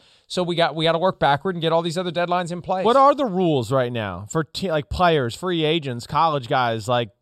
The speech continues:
Speaker 2: going and, and the, the, the
Speaker 1: Well
Speaker 2: facilities? Like, they're not letting the college guys do that yet,
Speaker 1: No
Speaker 2: right?
Speaker 1: team visits.
Speaker 2: Right.
Speaker 1: No team visits with players. That's not happening. It's
Speaker 2: Yeah.
Speaker 1: all virtual.
Speaker 2: Yeah.
Speaker 1: Players can go if they pass an on-site P C R test,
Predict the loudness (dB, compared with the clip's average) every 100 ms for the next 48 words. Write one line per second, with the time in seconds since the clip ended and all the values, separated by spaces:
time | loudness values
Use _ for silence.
0 | -2 0 2 -2 -4 -6 -8 -8 -8 -8
1 | -10 -12 -6 -4 -4 -8 -6 -2 -2 0
2 | 0 0 -2 -4 -6 -4 2 4 4 0
3 | -2 0 2 2 0 -2 -2 -2 -4 -2
4 | -2 -2 -4 -6 0 2 2 0 -6 -4
5 | -4 -4 -6 -10 -10 -2 0 0 -2 -6
6 | -4 -4 -6 -10 -12 -4 0 0 -2 -6
7 | -2 0 2 2 0 -4 -4 0 2 0
8 | -2 -4 -6 -8 -6 -4 -4 -6 _ -18
9 | 0 2 2 0 -6 -6 -6 0 6 6
10 | 6 0 -6 _ _ -6 -4 -2 -4 -4
11 | -4 -2 -2 -4 -10 -10 -12 -6 -2 -2
12 | -4 -2 -2 -4 -10 -10 -6 0 0 0
13 | -2 -4 -4 -8